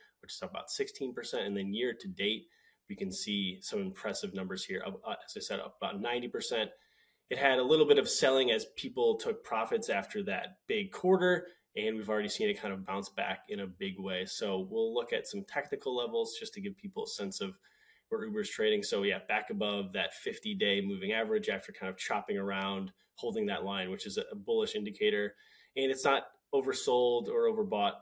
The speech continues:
kind of in the middle of those R S I levels, which is a good sign.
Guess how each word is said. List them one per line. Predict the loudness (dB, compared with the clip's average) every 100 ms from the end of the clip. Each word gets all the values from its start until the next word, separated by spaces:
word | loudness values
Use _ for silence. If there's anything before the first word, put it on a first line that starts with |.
| -8
kind | -4
of | -2
in | 0
the | 2
middle | 4 2 2
of | -2
those | -2 -4 -6
R | -6
S | -4 -2
I | 0
levels, | 0 2 -2 -2
which | -10
is | -10
a | -6
good | -4 -4
sign. | -4 -6